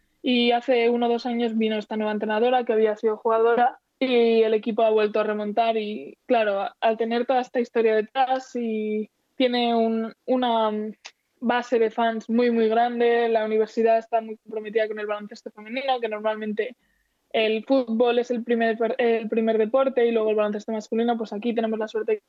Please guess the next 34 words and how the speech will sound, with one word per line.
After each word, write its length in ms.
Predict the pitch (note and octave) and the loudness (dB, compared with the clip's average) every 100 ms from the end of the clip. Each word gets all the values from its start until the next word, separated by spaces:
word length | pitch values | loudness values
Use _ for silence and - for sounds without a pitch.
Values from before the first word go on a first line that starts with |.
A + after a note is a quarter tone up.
| _ | _
el 60 | G#3 | -6
baloncesto 380 | G#3 G#3 A3 A3 | -6 -8 -10 -14
femenino 480 | A3 G#3 G#3 G#3 A3+ _ _ _ | -12 -10 -8 -8 -10 _ _ _
es 160 | - A3 | -8 -2
muy 140 | A3+ A3 | 0 0
importante 760 | G#3 G#3+ A3+ A3+ A3+ A#3 C#4 _ _ _ - | 0 -2 0 -2 0 -2 -2 _ _ _ -6
y 80 | A3+ | -2
pues 240 | A3 G#3+ | -2 -2
por 260 | A3+ G#3+ A#3 _ - _ - | -2 -2 -4 _ -20 _ -2
ese 480 | A#3 B3+ A#3+ B3 - _ - | 0 2 2 0 -6 _ -4
conjunto 460 | B3 A#3+ C4 A#3 | -2 0 0 0
de 80 | A#3+ | 0
razones 760 | A3+ A3 - C#4 C#4 C4 C4 A#3+ | 0 -4 0 0 2 2 0 0
y 600 | A#3+ A#3 A3+ A3+ A3+ - - | 0 2 2 0 0 -4 -4
muchas 360 | A#3+ A#3 A#3+ | -4 -2 -4
jugadoras 440 | - A#3+ A#3 A#3 G#3+ | 0 0 2 0 -2
que 100 | A#3+ | -2
vienen 220 | A#3 A3+ | 0 0
aquí 300 | A3 B3+ B3+ | 0 0 2
ya 180 | A#3 A3+ | 2 0
tienen 240 | A#3 A3+ | -2 0
un 180 | A3+ A3 | 0 0
nombre 560 | A3+ A3 A3 G#3+ G#3 - _ _ _ | 0 0 2 2 2 -2 _ _ _
cuando 300 | - A#3 A3+ | -2 -2 0
salen 280 | A3 A3 A3 | 0 0 0
del 140 | A3 A3 | 0 -2
instituto, 760 | A3 A#3+ G#3+ A3+ A#3+ A#3+ D#4+ _ - | -2 -4 -2 0 2 0 -4 _ -6
em, 400 | A3 G#3 G3+ - - _ - | -2 -2 -6 -14 -20 _ -6
al 160 | A3 G#3+ | -4 -2
final 400 | A3 A3 A3 A3 | -2 0 0 2
el 120 | A3 | 2
equipo 280 | G#3 G#3 A3 | 0 0 -2
tiene 260 | A#3 G#3+ G3+ | -2 -4 -6
una 520 | G3+ F#3+ F#3+ A#3 | -8 -8 -10 -12